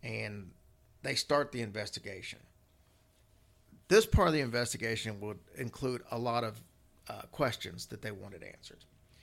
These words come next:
So after the questions started, there was this large bang coming from the attic. As we've already discussed, there was a lot of situations already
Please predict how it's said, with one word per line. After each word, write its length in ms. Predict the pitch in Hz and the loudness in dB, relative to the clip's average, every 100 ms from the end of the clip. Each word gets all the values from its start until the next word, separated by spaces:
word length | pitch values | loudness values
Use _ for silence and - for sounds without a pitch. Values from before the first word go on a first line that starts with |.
| - - - | -20 -20 -8
So 140 | - | 0
after 240 | 160 196 240 | 2 2 0
the 80 | |
questions 480 | 220 196 170 170 139 | 2 4 4 4 -4
started, 460 | - 143 120 104 - - - - _ - - | 0 2 2 -2 -10 -18 -20 -20 _ -20 -8
there 120 | 131 139 | -4 -2
was 100 | 131 | 0
this 180 | 127 | -2
large 340 | 127 139 151 123 - | 0 2 2 -2 0
bang 460 | 135 135 107 107 101 - - - _ | 2 2 -2 -6 -10 -14 -20 -20 _
coming 280 | - 120 113 | -2 -2 -2
from 200 | - 107 | -6 -6
the 140 | 110 | 0
attic. 400 | 127 127 92 - - - - _ - | 4 4 0 -12 -20 -20 -20 _ -16
As 100 | 104 | -10
we've 140 | 113 110 | -6 -2
already 240 | 110 104 | -4 -4
discussed, 580 | - - 185 127 - - - - - | -2 4 6 6 2 -6 -18 -20 -6
there 120 | 127 | -4
was 80 | 113 | -2
a 40 | 117 | 0
lot 180 | 123 | 0
of 80 | 113 | 0
situations 760 | - 151 120 131 165 165 123 107 | 0 -2 0 4 4 4 -2 -2
already 360 | 110 107 110 | -4 -4 -8